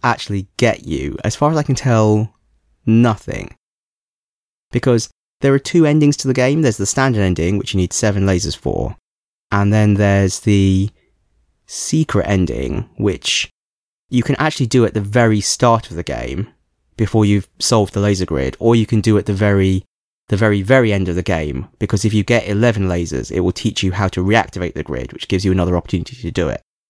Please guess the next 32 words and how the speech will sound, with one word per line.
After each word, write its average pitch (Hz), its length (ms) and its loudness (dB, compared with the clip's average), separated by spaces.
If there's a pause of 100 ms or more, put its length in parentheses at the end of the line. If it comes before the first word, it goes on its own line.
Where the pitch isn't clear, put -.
(2000)
I 127 260 2
was 127 180 0
thinking, 117 480 2
is 117 220 -2
there 120 100 0
gonna 107 200 2
be 110 180 2
a 98 80 0
third 120 440 2
ending 131 400 2
for - 200 -2
solving 107 420 0
all 107 140 0
the 104 140 -2
obelisks 113 480 0
as 95 140 -2
well? 110 300 0
But - 240 -2
I 101 180 2
don't 104 180 0
think - 140 -6
there 95 120 0
is. 90 140 -2
I - 80 -4
think 104 180 -2
it's 98 120 -2
literally 98 400 0
just 90 300 -2
for 92 260 0
your 101 260 2
own 92 180 2
pride. 87 520 -2